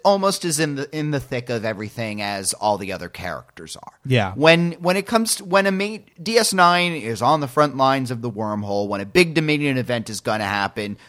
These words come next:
Speaker 1: O'Brien will probably have some, some tangential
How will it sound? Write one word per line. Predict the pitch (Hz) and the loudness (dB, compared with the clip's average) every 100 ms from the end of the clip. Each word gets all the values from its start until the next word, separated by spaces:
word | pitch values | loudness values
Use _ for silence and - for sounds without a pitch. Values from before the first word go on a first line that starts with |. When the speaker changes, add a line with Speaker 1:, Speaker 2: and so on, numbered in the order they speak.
| _ | _
Speaker 1:
O'Brien | - 170 165 190 175 165 | 0 2 8 10 10 8
will | 147 135 | 2 -2
probably | 156 147 131 107 135 131 123 113 | 6 6 6 -2 -2 0 -2 -6
have | - 117 135 117 | -12 4 4 4
some, | - - 135 120 - - | -2 2 2 0 -8 -20
some | - - 143 | -12 -4 -4
tangential | 135 139 120 120 120 120 107 110 | -2 -2 -2 -4 -4 -4 -6 -8